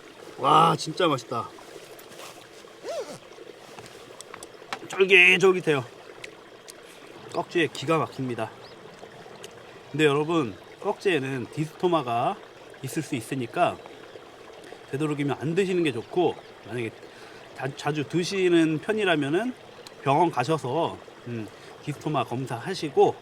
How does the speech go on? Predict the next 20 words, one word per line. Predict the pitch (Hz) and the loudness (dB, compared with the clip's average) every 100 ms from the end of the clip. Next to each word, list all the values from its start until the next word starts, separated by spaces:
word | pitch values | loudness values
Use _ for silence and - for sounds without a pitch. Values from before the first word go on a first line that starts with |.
| - - - | -10 -20 -12
만약에 | 117 113 | -6 -6
발-, | - 123 120 - - - - - - - | -4 -4 -6 -10 -20 -20 -18 -18 -16 -4
뭐, | 117 110 - - - | 0 0 -2 -10 -2
발병이 | 135 151 135 | 2 2 0
되었으면은 | 123 135 131 127 117 185 135 98 - - - - | -4 -4 -4 -6 0 2 2 -2 -14 -20 -18 -6
처방 | 175 190 165 | 2 4 4
받아서 | 131 143 139 131 185 254 - | 4 2 2 2 2 2 -2
약국에서 | 120 - 143 123 117 180 156 | -10 -2 -2 0 0 0 -2
이제 | 117 | -4
디스토마 | - 120 - 117 104 | -6 -6 -6 -4 -4
약 | 107 107 - - | -4 -8 -14 -14
드시면 | 131 156 131 | -8 -4 -4
됩니다. | 107 110 101 107 196 - - - - - - - - | -4 -8 -6 -6 -6 -10 -20 -20 -18 -18 -18 -18 -10
그래서 | 123 - | -10 -4
되도록이면 | 139 190 180 175 120 | 2 6 6 4 2
안 | 156 | 0
드시는 | 175 208 190 | -2 0 2
게 | |
좋아요. | 156 131 117 117 - - - - - | 2 0 -4 -6 -12 -18 -20 -18 -6
와. | 175 170 160 147 143 | 2 4 4 2 0